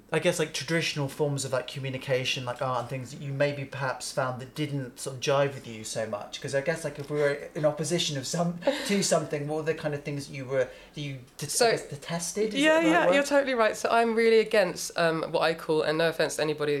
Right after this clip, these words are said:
Speaker 2: that is this person, but I don't like the idea of sort of Brenda painting cats. You know, for me,
Speaker 1: Okay.
Speaker 2: I like things that are very, like, self-expressive, all about that person and what they're trying to convey.
Speaker 1: Mm-hmm.
Speaker 2: And just, like, basic artwork, for me, is fine if you're gonna do it for a decorative gallery, but I like
Speaker 1: Yeah.
Speaker 2: things that trigger something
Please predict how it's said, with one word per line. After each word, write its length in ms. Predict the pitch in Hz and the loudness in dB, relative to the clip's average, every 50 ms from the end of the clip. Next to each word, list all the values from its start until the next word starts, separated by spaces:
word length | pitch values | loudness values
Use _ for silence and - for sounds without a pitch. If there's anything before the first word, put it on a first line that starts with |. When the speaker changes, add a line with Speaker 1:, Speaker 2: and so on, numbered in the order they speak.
| 139 - | -2 -2
Speaker 2:
that 160 | - 143 - | -2 0 0
is 220 | - 143 139 139 - | 0 -2 -4 -4 -8
this 120 | 147 143 | -10 -6
person, 420 | - - 160 151 147 - 139 131 | -2 0 0 0 0 -2 -4 -2
but 140 | 139 143 - | 0 0 0
I 60 | - | 0
don't 300 | 151 - - 175 170 165 | 0 0 2 2 2 2
like 160 | 165 160 147 - | 2 0 0 2
the 80 | 151 | 0
idea 240 | 147 143 139 147 139 | 0 0 0 -2 -2
of 80 | 135 - | -2 -4
sort 140 | 131 131 | -6 -8
of 120 | 131 - - | -8 -4 0
Brenda 300 | 151 156 143 147 147 143 | 2 2 2 2 0 -4
painting 440 | 143 - - 156 147 - - 156 151 | -4 -4 -6 -6 -4 -4 -4 -6 -4
cats. 400 | - - 208 - - - - - - - - - - - - - | -2 -2 -4 -4 -4 -8 -16 -16 -18 -20 -20 -20 -20 -20 -12 -2
You 60 | - | 0
know, 160 | 185 180 180 185 | 2 2 4 4
for 80 | 202 | 2
me, 100 | 202 190 | 4 4
Speaker 1:
Okay. 120 | 190 190 185 | 4 4 6
Speaker 2:
I 60 | 175 | 6
like 260 | 175 165 - - - | 4 4 2 2 0
things 240 | - 175 160 156 147 | 0 0 2 2 2
that 80 | 156 - | 2 2
are 80 | 123 | 2
very, 220 | 147 151 151 147 147 | 2 2 2 2 2
like, 180 | 147 135 - | 2 0 -2
self-expressive, 1000 | - - - - 160 143 - - - - - 160 147 143 - - 151 139 135 135 - | -4 -4 0 0 0 0 0 -4 -8 -2 0 0 0 0 -2 -2 -2 -2 -2 -4 -4
all 200 | - 160 156 147 | 0 2 2 2
about 360 | 147 147 156 139 139 143 - | 4 2 2 2 2 2 0
that 160 | 139 135 - | -2 -2 -4
person 420 | - - 143 139 139 - - 143 | -4 -2 -2 -2 -2 -4 -4 -4
and 220 | 139 135 135 131 127 | -4 -4 -4 -4 -2
what 160 | 147 143 123 | -2 0 0
they're 80 | 139 135 | 0 -2
trying 200 | - - 139 135 | -2 -2 -2 -2
to 40 | 131 | -2
convey. 480 | - - 139 131 147 139 127 117 117 - - - - | -4 -4 -2 0 0 2 2 0 -2 -6 -14 -10 -6
Speaker 1:
Mm-hmm. 400 | - 135 131 123 120 110 104 101 | -2 -2 -2 -2 -2 -4 -2 0
Speaker 2:
And 280 | 156 151 151 147 147 139 - - | 2 2 2 0 -2 -6 -8 -2
just, 260 | - - 180 151 - - | 2 2 2 4 4 2
like, 240 | 160 - 147 - | 0 0 0 0
basic 340 | - 156 151 147 - 170 151 | 2 2 2 2 0 0 0
artwork, 680 | - 156 151 143 - - 139 139 127 - - - - | 2 2 2 0 0 2 2 2 2 0 -2 -10 -6
for 120 | - - 233 | -2 0 2
me, 200 | 302 349 269 185 | 4 4 4 4
is 140 | 175 175 - | 2 2 2
fine 280 | - 277 196 147 147 165 | 2 4 4 6 4 4
if 100 | 170 - | 2 2
you're 80 | 175 | 2
gonna 140 | 160 165 160 | 2 2 2
do 160 | 151 - 160 147 | 2 2 0 0
it 80 | - | 0
for 160 | - - 147 | -2 -2 -4
a 20 | 143 | 0
decorative 440 | 143 160 143 - - - 135 131 - | 0 0 0 0 -2 -6 -6 -2 0
gallery, 400 | 180 175 170 156 131 - - 131 | 2 2 4 2 2 0 -2 -2
but 160 | - 147 - | 0 0 2
I 40 | 151 | 4
like 200 | 147 156 135 - | 4 2 2 2
Speaker 1:
Yeah. 60 | - | 2
Speaker 2:
things 160 | 170 165 160 | 0 0 2
that 340 | 151 151 143 - - - - | 2 2 2 0 -2 -10 -10
trigger 320 | - - 202 196 190 190 175 | -4 -2 0 0 0 0 -2
something 640 | 180 - 196 180 - - - 185 185 180 185 180 | 0 0 0 0 -2 0 2 2 2 2 2 -2